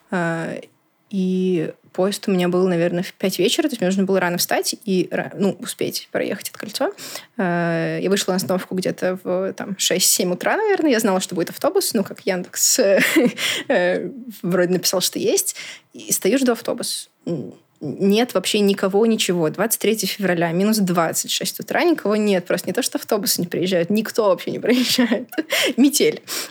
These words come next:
Э, еще на тот момент была какая-то странная. И приезжает какой-то автобус, м, останавливается, я захожу, говорю: «Вы едете до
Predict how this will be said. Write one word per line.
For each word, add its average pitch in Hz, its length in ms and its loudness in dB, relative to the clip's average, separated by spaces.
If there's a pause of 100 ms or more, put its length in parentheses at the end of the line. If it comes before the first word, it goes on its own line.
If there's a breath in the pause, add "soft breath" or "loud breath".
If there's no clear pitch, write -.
(100 loud breath)
Э, 180 680 2
еще 185 220 0
на 165 100 0
тот 190 160 -8
момент 156 300 -2
была - 180 -2
какая-то 196 320 -6
странная. 202 460 -4 (420 loud breath)
И 185 280 2
приезжает 220 340 2
какой-то 196 400 0
автобус, - 540 -2 (800)
м, 208 280 4
останавливается, 277 580 2
я 196 60 4
захожу, 196 280 0
говорю: 254 220 0
«Вы 196 60 0
едете 247 380 0
до 185 640 2